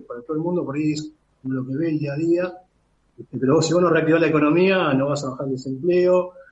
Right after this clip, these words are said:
no vas a poder eliminar el gasto del gobierno, por ejemplo, los subsidios que está dando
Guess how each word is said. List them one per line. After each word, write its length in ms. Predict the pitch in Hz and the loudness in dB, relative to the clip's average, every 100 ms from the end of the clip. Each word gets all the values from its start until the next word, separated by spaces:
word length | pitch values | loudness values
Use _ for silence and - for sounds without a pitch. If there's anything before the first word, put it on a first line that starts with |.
| _ _ - | _ _ 0
no 100 | 151 | 0
vas 180 | 165 | 2
a 80 | 170 | 0
poder 200 | 156 151 | 2 4
eliminar 240 | 151 156 151 | 4 4 2
el 80 | |
gasto 680 | 156 156 - 156 139 127 123 | 2 0 0 2 2 0 -2
del 160 | 127 127 | -2 0
gobierno, 840 | 135 143 170 170 170 156 - - | 2 2 2 0 0 0 -4 -10
por 100 | - | -20
ejemplo, 260 | - 139 123 | -10 -8 -8
los 120 | 120 | -8
subsidios 480 | - - - 160 151 | -12 -8 -4 -2 -2
que 60 | - | -6
está 180 | 131 131 | -8 -4
dando 560 | 147 151 156 156 156 | -4 -4 -4 -6 -8